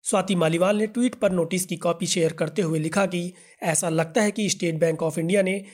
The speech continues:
तीन महीने से अधिक गर्भवती महिलाओं को सेवा में शामिल होने से रोकने के लिए दिशा निर्देश जारी किए हैं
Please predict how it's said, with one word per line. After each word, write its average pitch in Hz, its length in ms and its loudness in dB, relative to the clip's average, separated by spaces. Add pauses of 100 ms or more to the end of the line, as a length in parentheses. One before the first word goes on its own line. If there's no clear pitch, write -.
(200)
तीन 240 220 0
महीने 175 280 2
से 180 120 0
अधिक 175 300 0
गर्भवती 202 420 2
महिलाओं 165 440 0
को 202 140 0 (340)
सेवा 226 300 2
में 226 100 2
शामिल 170 360 2
होने 170 240 0
से 214 140 0
रोकने 185 380 0
के 175 100 -2
लिए 170 240 -2 (280)
दिशा 226 240 4
निर्देश 170 320 2
जारी 160 220 4
किए 156 220 -2
हैं 170 280 0